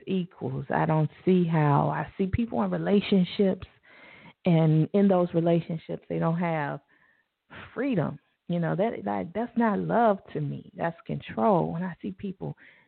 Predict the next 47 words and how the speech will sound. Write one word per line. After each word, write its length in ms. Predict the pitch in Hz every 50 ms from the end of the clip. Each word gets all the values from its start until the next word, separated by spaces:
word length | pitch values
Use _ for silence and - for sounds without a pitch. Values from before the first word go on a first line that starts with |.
| _ _ -
intertwined 1000 | 190 185 185 185 175 165 - - - 180 180 180 175 160 156 151 151 151 156 147
with 180 | 160 156 - 151
each 220 | 147 151 - -
other 300 | 165 160 147 147 143 143
and 380 | 143 139 - 156 147 143 143 - _ _ _ _ _
one 260 | - 165 175 170 180
controls 560 | - - 156 147 - - 180 170 170 165 156 151
the 160 | - 156 160 165
other 240 | 165 160 151 139
and 280 | 135 131 135 135 143 139 - - - _ _
one 240 | 143 151 165 175 175
don't 180 | 170 165 160 160
have 220 | 170 165 160 160
the 80 | 165 - -
freedom 300 | - 175 175 165 156 156 -
to 80 | - 151
do 200 | 143 165 165 160
what 180 | 160 156 151
it 100 | 151 156
is 220 | 156 151 156 151 143
that 120 | - 156 -
they 160 | 151 156 151
wanna 360 | 147 151 160 165 160 160 156
do 220 | 147 151 147 147 147
or 40 |
they 160 | 147 - 151 147
desire 500 | 156 143 139 - 151 151 156 156 151 147
to 160 | - - 156
do 220 | 147 151 147 143 143
out 160 | 147 151 143
of 60 | 135 - - - -
fear, 360 | - 185 185 170 151 151 147 - - - - - _ -
the 80 | -
other 140 | 165 165 160
person 380 | - - 156 151 - 156 147 - _ _
fear 280 | - 202 190 180 165 160
that 160 | 156 156 - -
they're 120 | 165 160
gonna 260 | 156 156 147 147 147
lose 380 | 147 151 165 190 190 185 180 165 147
them 240 | 143 143 139 135 135
or 140 | 131 131 135
they're 240 | 147 151 156 160
gonna 240 | 156 160 156 151 147
do 180 | 139 - 175 180 170 - -
something 400 | 147 143 147 - - 139 139 139
that, 240 | 143 143 135 131